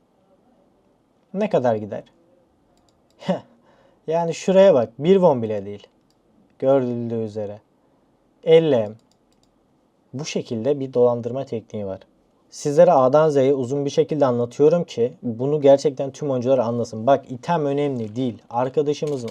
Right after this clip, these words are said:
otuz beş bin T L'lik app'i gitmiş. Örsle kandırmışlar. Yılan tozu, örs. Bak bir tanesi iki M.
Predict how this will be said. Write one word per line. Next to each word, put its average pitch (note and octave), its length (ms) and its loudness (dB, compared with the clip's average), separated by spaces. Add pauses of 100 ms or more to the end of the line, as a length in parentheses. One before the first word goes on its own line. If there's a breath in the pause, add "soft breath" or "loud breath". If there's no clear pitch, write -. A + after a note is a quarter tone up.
(100)
otuz B2+ 320 -8
beş C#3 220 0
bin A#2+ 160 -8
T A#2+ 220 -4
L'lik A#2 320 -6
app'i A2+ 240 -10
gitmiş. G2+ 420 -18 (180)
Örsle D3+ 400 -2
kandırmışlar. G2+ 840 -10 (680)
Yılan E3 320 2
tozu, A#2+ 360 -8
örs. C3+ 400 -2 (560)
Bak - 200 -12
bir - 80 -16
tanesi E3 460 -4
iki D3+ 180 -2
M. D#3 160 -2